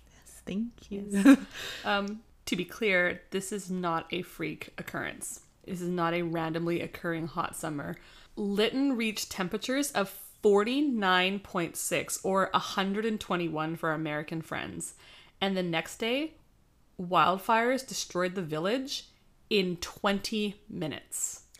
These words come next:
Speaker 1: Twenty minutes?
Speaker 2: Twenty minutes. It took a total of twenty-three minutes for ninety percent of this community to burn to the ground.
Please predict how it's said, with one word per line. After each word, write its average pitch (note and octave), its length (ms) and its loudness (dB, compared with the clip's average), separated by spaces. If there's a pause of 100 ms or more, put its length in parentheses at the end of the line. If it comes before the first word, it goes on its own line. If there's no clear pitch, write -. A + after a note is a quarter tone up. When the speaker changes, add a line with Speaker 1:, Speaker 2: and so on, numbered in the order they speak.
Speaker 1:
Twenty F#3 300 -2
minutes? A3 600 -4
Speaker 2:
Twenty F#3 320 -2
minutes. - 640 -6 (540)
It - 180 -2
took - 260 -4 (260)
a F#3 40 -2
total G3+ 320 0
of D#3+ 160 -2
twenty-three G3+ 720 -4
minutes D3+ 560 -6 (160)
for - 140 -4
ninety E3+ 460 0
percent D#3 420 -6
of D#3 100 -10
this D3 140 -6
community C#3+ 440 -8
to - 120 -14
burn D3 300 -6
to - 80 -10
the C3+ 100 -8
ground. - 400 -10